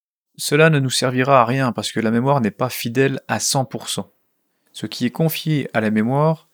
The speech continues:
se perd tôt ou tard. Si nous voulons vraiment profiter de ces enseignements, nous devons déposer ces connaissances dans la conscience. C'est évident. Au début,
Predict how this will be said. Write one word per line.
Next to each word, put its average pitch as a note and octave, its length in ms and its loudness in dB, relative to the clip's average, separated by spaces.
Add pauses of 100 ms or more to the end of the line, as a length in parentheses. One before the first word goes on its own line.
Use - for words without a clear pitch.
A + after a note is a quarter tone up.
(160)
se - 160 -4
perd C#3 420 0
tôt C#3 160 2
ou B2 80 -2
tard. G2 460 -4 (600)
Si - 200 -4
nous B2+ 120 2
voulons A#2+ 280 2
vraiment A2 400 2
profiter A2+ 440 -4
de A2+ 100 0
ces G2 200 -4
enseignements, G2+ 640 -2 (460)
nous A2+ 100 0
devons A#2 300 2
déposer B2 520 0
ces - 180 -4
connaissances B2 880 -2 (380)
dans A2 160 2
la B2+ 140 4
conscience. - 800 -6 (640)
C'est - 320 -6
évident. G2 340 -4 (540)
Au B2 100 -4
début, B2 420 0